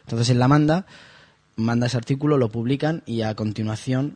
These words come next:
una vez que está publicado, manda una refutación diciendo: "Todo lo que he dicho es una tontería, físicamente no se sostiene nada de lo que he dicho,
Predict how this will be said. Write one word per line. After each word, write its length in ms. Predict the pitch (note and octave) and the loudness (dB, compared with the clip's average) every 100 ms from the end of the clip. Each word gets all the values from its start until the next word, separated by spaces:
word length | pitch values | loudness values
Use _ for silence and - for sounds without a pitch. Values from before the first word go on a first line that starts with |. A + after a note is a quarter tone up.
| - | -10
una 100 | A#2 | -6
vez 100 | A#2 | -4
que 60 | A#2 | -4
está 160 | C3 B2 | -2 -2
publicado, 320 | B2 B2 C3 | -2 -2 0
manda 220 | A#2+ B2 | 2 2
una 160 | B2 A#2+ | 2 0
refutación 460 | A#2 B2 A#2+ C3 | -2 -4 -4 -4
diciendo: 280 | B2+ A#2 G#2+ | -4 -4 -4
"Todo 220 | A2+ A#2 | 0 2
lo 80 | B2 | 2
que 80 | B2+ | 0
he 20 | |
dicho 220 | B2+ C3+ | -2 -4
es 80 | A2+ | -4
una 120 | A2+ | -4
tontería, 560 | A2+ A#2 A#2+ B2+ C3 D3+ - | -2 -4 -4 -4 -6 -8 -14
físicamente 540 | - B2+ B2+ A#2 B2 A#2+ | -4 0 2 0 -2 -2
no 80 | A2+ | -2
se 140 | A#2+ | -2
sostiene 440 | A2 - B2 A#2+ | -4 -6 -4 -2
nada 300 | G#2+ A#2 B2+ | 2 2 2
de 60 | G#2+ | -2
lo 100 | G#2+ | -4
que 60 | A#2+ | -4
he 20 | |
dicho, 380 | C3 - D3 | -4 -4 -6